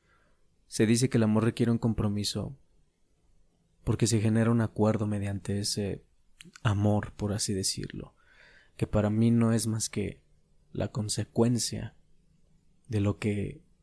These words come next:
el amor genera en sí, de lo que se siente. Pero creo que tenemos que aprender a separar muy bien esos dos aspectos, el amor y, y, y un acuerdo. El amor es una cosa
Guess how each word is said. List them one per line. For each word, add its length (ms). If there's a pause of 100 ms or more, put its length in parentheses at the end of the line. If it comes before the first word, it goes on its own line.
el 140
amor 220
genera 420
en 80
sí, 260
de 80
lo 140
que 80
se 160
siente. 640 (1600)
Pero 180
creo 220
que 400 (280)
tenemos 380
que 80
aprender 380
a 40
separar 460
muy 220
bien 200
esos 280
dos 180
aspectos, 600
el 80
amor 260
y, 380 (180)
y, 220
y 240
un 160
acuerdo. 720 (640)
El 160
amor 320
es 160
una 200
cosa 540